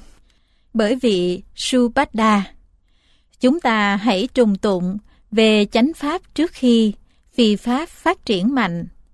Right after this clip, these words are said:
Năm trăm còn thiếu một đã chọn Ananda, cuộc kết tập pháp luật, cư trú hang hạng nhất. Vị ấy hỏi về luật,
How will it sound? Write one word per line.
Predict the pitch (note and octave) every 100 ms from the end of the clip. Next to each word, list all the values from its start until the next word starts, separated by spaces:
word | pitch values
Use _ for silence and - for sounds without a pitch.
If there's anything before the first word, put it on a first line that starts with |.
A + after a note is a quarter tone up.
| _ _ _ _ _ G#3
Năm | B3 A3+
trăm | A#3 A#3 G#3+ G#3 G#3
còn | A#3 G3+
thiếu | G3 A#3 D4
một | D#4 G#3+ F3 - _ _ _ -
đã | G3+ C4+
chọn | - G3+ E3+ E3+ -
Ananda, | B3+ A3+ A3+ G#3+ G3+ G3+ G3 F#3 - _ _ _ -
cuộc | A#3+ F#3+
kết | D4+ F4 -
tập | A3 E3
pháp | _ - D4 F#4+ -
luật, | A3 F#3+ - _ _ _ _ _ -
cư | B3 A3 -
trú | A3 A3 C#4+
hang | F4 B3+ A#3 G#3+
hạng | G3+ G#3+ F3 F3
nhất. | C#4 F#4+ - _ _ _ _ _ -
Vị | A#3 G3+
ấy | G#3 A3 D#4 F#4+
hỏi | A#3+ F#3+
về | C4 A3+ G3
luật, | G3+ F#3+